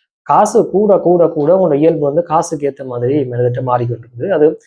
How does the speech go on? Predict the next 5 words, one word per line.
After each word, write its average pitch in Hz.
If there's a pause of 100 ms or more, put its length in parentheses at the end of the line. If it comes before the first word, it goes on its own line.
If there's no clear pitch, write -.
(180)
சாதாரணமாக 165
மாறுற 139
ஒரு 123
விஷயம்தான். 120 (160)
ஆனால் 123